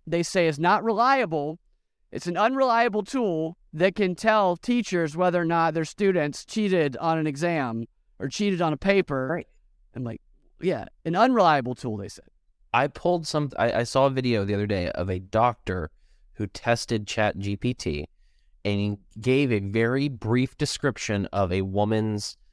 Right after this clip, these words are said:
Speaker 2: like, symptoms, and it came back with the most, um, probable answer. And the, the answer was right, but the reasoning was wrong.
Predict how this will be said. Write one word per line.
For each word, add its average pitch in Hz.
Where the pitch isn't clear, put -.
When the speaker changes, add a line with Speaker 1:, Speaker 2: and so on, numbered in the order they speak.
Speaker 2:
like, 92
symptoms, 151
and 120
it -
came 170
back 156
with 147
the 117
most, 117
um, 95
probable 120
answer. 117
And 117
the, 117
the 123
answer 202
was 110
right, 113
but 123
the 113
reasoning 139
was 95
wrong. 101